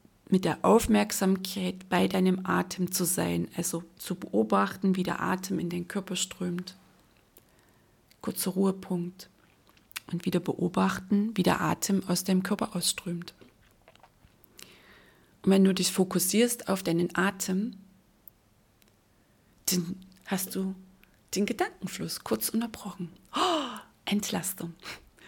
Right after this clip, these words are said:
Okay, also wenn der Mindfuck ab so da ist und du sagst, „Oh, ich schaff's nicht mal jetzt zu beobachten“,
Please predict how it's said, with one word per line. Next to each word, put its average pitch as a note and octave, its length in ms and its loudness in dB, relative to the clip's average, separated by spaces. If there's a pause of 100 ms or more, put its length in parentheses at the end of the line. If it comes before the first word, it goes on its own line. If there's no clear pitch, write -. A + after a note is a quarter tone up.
Okay, D4+ 400 0
also G#3 240 2
wenn E4+ 100 8
der B4 380 10
Mindfuck C#4 420 8
ab A3 120 10
so - 140 4
da A#3 380 8
ist A3+ 200 4
und A3+ 100 6
du A3+ 40 4
sagst, G3 240 4
„Oh, G3+ 160 10
ich - 80 6
schaff's - 400 2
nicht B3 240 2
mal A#3 180 6
jetzt A3+ 280 4
zu A3+ 100 4
beobachten“, - 720 4